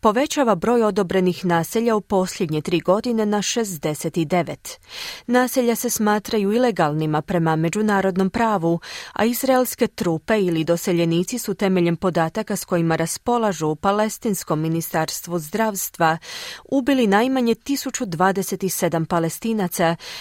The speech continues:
na zapadnoj obali od sedmog listopada dvije tisuće dvadeset treće. Devet osoba je ubijeno, a deset ranjeno u masovnoj pucnjavi u jednom kafiću u Johannesburgu.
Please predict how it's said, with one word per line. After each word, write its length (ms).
na 140
zapadnoj 540
obali 360
od 120
sedmog 460
listopada 600
dvije 340
tisuće 460
dvadeset 680
treće. 420
Devet 360
osoba 380
je 120
ubijeno, 540
a 80
deset 420
ranjeno 500
u 40
masovnoj 500
pucnjavi 680
u 40
jednom 300
kafiću 580
u 80
Johannesburgu. 1120